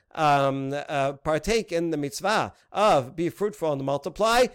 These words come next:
not only is he not adding more life, it's the same as murder. Why? Because the Pesukim in chapter nine,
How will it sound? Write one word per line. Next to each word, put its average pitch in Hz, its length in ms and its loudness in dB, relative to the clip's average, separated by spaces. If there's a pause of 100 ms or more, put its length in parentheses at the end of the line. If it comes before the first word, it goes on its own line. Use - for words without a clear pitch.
(120)
not 220 240 2
only 180 260 4
is 143 120 0
he 147 100 -4
not 175 320 -2
adding 175 300 0
more 190 200 2
life, 233 400 2
it's - 160 -10
the 220 80 -10
same 254 420 0
as 220 500 2 (140)
murder. 202 600 4 (200)
Why? 160 560 2 (240)
Because 175 400 -4
the 165 80 -6
Pesukim 151 680 -4 (340)
in 151 180 -6
chapter 160 360 -4
nine, 190 400 0